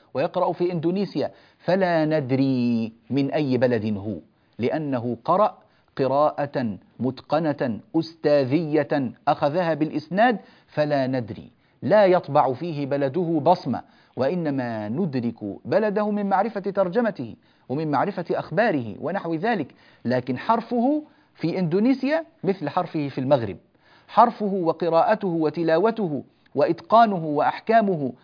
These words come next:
في باكستان مثلها في مصر، كله واحد،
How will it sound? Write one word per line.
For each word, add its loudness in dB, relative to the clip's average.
في -2
باكستان 2
مثلها 0
في -4
مصر، -4
كله -2
واحد، -4